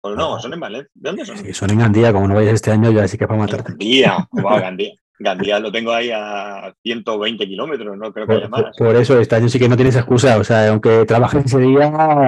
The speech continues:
Speaker 2: eh, te, te coges el M G cuatro y vas pa' allá.
Speaker 1: Ahí puedo ir y volver y todo, fíjate.
Speaker 2: Sí, sí, sí, hasta, hasta no hace falta ni que haga noche.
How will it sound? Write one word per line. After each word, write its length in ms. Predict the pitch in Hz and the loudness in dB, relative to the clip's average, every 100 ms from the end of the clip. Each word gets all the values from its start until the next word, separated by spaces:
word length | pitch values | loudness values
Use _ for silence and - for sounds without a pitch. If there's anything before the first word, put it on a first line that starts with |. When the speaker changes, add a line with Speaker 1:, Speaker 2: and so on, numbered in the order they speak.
| 123 117 120 | 2 2 2
Speaker 2:
eh, 40 | 113 | 2
te, 200 | 113 113 | 2 2
te 120 | 110 | 2
coges 240 | 117 143 | 0 2
el 80 | 139 | 4
M 140 | 139 123 | 4 2
G 120 | 123 | 0
cuatro 240 | 123 123 | 2 2
y 20 | 139 | 2
vas 80 | |
pa' 80 | 139 | 2
allá. 300 | 113 120 123 _ _ _ - 123 - _ _ _ _ _ - | 2 2 0 _ _ _ -10 -10 -12 _ _ _ _ _ -10
Speaker 1:
Ahí 140 | 107 | -8
puedo 220 | - 143 | -2 -2
ir 180 | 147 143 | -2 -4
y 40 | 127 | -4
volver 340 | 104 92 123 | -4 -4 -6
y 100 | 120 | -6
todo, 240 | 98 139 | -8 -8
fíjate. 360 | 135 101 95 107 | -8 -10 -10 -6
Speaker 2:
Sí, 100 | 113 | -6
sí, 160 | - 107 | -4 -6
sí, 260 | - 120 | -2 0
hasta, 420 | 110 - 98 110 | -2 -4 -8 -8
hasta 140 | 95 - | -10 -8
no 80 | 107 | -4
hace 40 | |
falta 180 | 131 131 | -2 -2
ni 60 | 123 | 0
que 80 | |
haga 140 | 110 104 | 0 -2
noche. 320 | 95 95 107 | -4 -10 -16